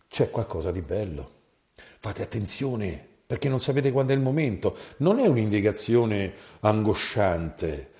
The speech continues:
è l'essere pronti ad accogliere la bellezza, pronti ad accogliere il Signore che viene.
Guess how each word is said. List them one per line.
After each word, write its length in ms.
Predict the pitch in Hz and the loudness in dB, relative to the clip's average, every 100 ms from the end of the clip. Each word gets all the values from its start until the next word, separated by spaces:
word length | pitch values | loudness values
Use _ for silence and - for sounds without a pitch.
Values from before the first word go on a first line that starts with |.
| - _ | -20 _
è 640 | - 107 131 175 175 170 - | 2 4 6 6 4 -2 -8
l'essere 600 | - 92 - - 117 120 | -4 -2 -2 -2 2 2
pronti 1160 | - - 107 117 139 143 151 143 - 180 190 180 _ _ _ _ | 0 -2 0 6 6 8 4 0 0 0 0 -4 _ _ _ _
ad 180 | 101 98 | -6 -4
accogliere 1120 | 92 - - 107 92 87 87 92 92 113 - - | -8 -8 -4 0 0 0 2 2 2 0 -2 -4
la 160 | 87 | -4
bellezza, 840 | 80 80 98 147 - - 85 - - - _ _ _ _ _ | -2 -2 2 2 2 -2 -2 -4 -16 -20 _ _ _ _ _
pronti 580 | 95 98 151 180 175 170 | 0 8 10 10 6 4
ad 80 | 123 | 4
accogliere 500 | 113 143 160 156 107 | 4 4 6 6 4
il 60 | |
Signore 400 | 98 120 151 139 | 2 0 2 2
che 120 | 90 85 | 2 0
viene. 460 | 113 147 82 73 | 2 2 0 -6